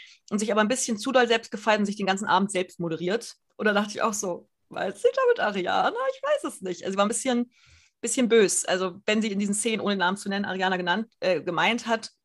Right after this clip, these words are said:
war es auf jeden Fall fies. Also nicht fies, aber so ein bisschen so, hey, ich nehme da einer Person was übel.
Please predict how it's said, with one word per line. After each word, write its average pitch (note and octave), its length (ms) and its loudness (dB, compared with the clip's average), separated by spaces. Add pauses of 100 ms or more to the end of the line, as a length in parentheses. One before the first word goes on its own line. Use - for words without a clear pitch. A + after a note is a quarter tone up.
(500)
war G3 100 2
es G3 80 0
auf G3 120 -2
jeden F#3+ 160 0
Fall E3+ 160 -2
fies. - 380 -4 (680)
Also G#3+ 140 4
nicht C#4 240 6
fies, B3 460 6
aber G3+ 220 8
so G#3+ 60 4
ein G#3+ 60 2
bisschen A#3+ 320 0
so, A#3 140 6
hey, A#3 200 4
ich A3 160 0
nehme A#3 160 0
da A3 80 4
einer G3+ 180 2
Person G3+ 360 -2
was F#3+ 160 -2
übel. E3+ 420 0